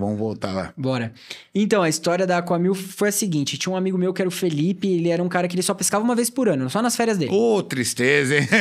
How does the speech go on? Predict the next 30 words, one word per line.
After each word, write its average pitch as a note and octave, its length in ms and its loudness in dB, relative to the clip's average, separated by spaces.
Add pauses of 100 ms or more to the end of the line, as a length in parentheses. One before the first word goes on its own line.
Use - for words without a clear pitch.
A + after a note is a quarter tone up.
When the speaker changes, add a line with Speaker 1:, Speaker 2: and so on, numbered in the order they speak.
(220)
Speaker 1:
<laughs> D#3 420 0
Speaker 2:
E F3 80 2
aí F#3+ 160 2
ele A3 160 2
me A#3 140 4
ligou A3+ 320 4
e B3 60 2
falou, A#3+ 400 2
"Diniz, C4 360 0
queria A#3 240 0
ir C#4 40 2
no D4+ 100 0
córrego, B3+ 520 2
vamos C#4 220 0
no A3+ 80 2
córrego?" G3 440 0
Eu D#3+ 40 -2
falei, A#3+ 220 0
"Vamos." A#3 420 2
E D#3 260 -2
foi G3 140 0
uma G3 140 2
das F3+ 180 0
primeiras G3 500 0
vezes F3+ 360 0
que - 80 -2
eu F3+ 40 2
já E3+ 100 0
tinha... F3+ 200 0
eu, E3+ 160 0